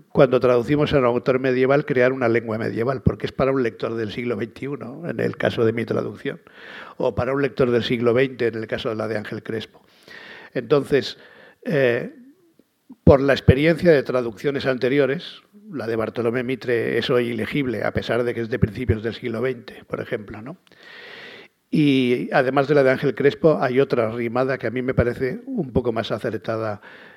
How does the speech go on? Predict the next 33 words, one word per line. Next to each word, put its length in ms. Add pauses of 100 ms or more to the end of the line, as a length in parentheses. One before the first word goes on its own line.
(160)
eh, 640
en, 140
en 80
algunos 320
momentos, 480
aunque 220
la 80
más 160
famosa 420
fue 160
la 140
de 80
Ángel 240
Crespo, 400
¿no? 180 (540)
Que 80
es 120
de 80
Abilio 380
Echeverría, 720
está 180
en 80
Alianza 420
Editorial. 500 (680)
Pero 200
luego 340
las 300
últimas 340 (200)
traducciones 520
que 140
se 100
han 80
hecho, 460